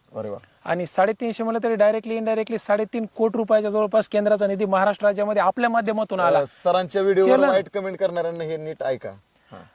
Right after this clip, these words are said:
Speaker 2: सात हजार लोकांना ट्रेनिंग दिलं सर. अहो सर, परभणीमध्ये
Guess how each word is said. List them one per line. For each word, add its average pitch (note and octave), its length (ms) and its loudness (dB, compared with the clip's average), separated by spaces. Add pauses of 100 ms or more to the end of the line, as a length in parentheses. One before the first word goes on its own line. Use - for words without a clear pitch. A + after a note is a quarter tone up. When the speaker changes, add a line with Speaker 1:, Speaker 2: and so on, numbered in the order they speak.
(100)
Speaker 2:
सात A#3 340 0
हजार A3 260 0
लोकांना G#3 300 0
ट्रेनिंग E3 300 -6
दिलं D3 140 -6
सर. C3 160 -12 (280)
अहो A3 180 2
सर, B3+ 160 0 (100)
परभणीमध्ये C4 540 0